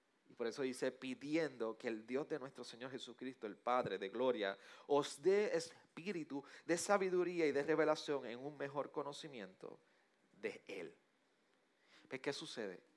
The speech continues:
¿Cómo es que Pablo estaba tan agradecido de esta, de esta iglesia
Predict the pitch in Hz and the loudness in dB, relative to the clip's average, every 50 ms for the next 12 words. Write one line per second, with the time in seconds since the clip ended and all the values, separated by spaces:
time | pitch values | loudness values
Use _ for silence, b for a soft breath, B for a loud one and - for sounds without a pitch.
0 | _ _ - 160 190 226 214 214 - 156 - - 170 185 196 170 143 127 120 123 | _ _ 0 0 2 2 0 2 2 0 2 6 8 8 8 8 6 4 2 2
1 | - 165 175 185 185 185 - 190 180 196 208 196 175 180 170 139 135 120 - - | 2 2 4 6 4 4 4 0 0 0 0 -2 0 0 0 0 -2 -4 -4 -6
2 | 170 147 123 104 92 101 - - b b b b b b b - 123 131 160 185 | -4 -2 -2 -2 -4 -4 -8 -14 b b b b b b b 0 2 2 2 0
3 | - - 202 185 190 180 180 - - - - - - _ - 131 156 165 - 202 | 0 2 2 4 4 4 0 -2 -8 -14 -20 -20 -12 _ 0 0 0 0 0 -2
4 | 175 151 135 117 - - 131 131 160 170 | 0 0 0 0 0 -2 -6 -6 -6 -6